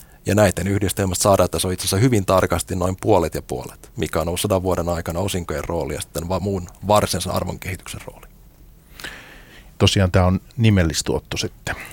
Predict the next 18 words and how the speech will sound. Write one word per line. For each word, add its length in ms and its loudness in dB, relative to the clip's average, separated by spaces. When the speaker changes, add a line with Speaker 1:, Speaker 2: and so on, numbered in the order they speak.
Speaker 1:
Kyllä. 320 4
Speaker 2:
Just 180 -14
näin. 160 -12
Speaker 1:
Esimerkkinä, 680 0
jos 120 -4
katsotaan, 520 0
niin 220 0
John 180 6
Bogleylta 560 4
eikä 200 -2
Vanguardin 600 -2
edesmenneeltä, 720 0
ö, 80 4
merkkihenkilöltä 1080 4
ja 200 4
kantavalta 580 4
voimalta, 540 4
niin, 200 -4